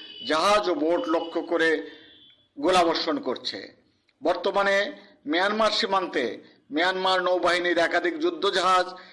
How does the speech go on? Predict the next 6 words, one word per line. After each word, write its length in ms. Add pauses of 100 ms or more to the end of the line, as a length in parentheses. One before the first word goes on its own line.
(140)
এই 200
অপারেশন 540
পরিচালনা 540
করছে। 560 (540)
এ 80
বিষয়ে 580